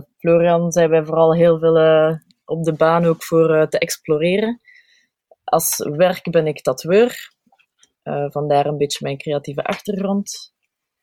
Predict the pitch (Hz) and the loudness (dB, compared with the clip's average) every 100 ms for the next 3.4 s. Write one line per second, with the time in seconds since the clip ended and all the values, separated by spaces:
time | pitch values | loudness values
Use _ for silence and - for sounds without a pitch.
0 | _ _ - 147 143 143 139 143 - 151 | _ _ -8 -6 -4 -4 -6 -8 -10 -14
1 | 160 - 175 170 170 165 165 156 151 147 | -12 -10 -8 -6 -6 -6 -8 -6 -6 -6
2 | 147 - 147 - 151 143 165 185 208 214 | -10 -12 -10 -6 -8 -6 -4 -2 0 0
3 | 208 226 247 | -2 -4 -8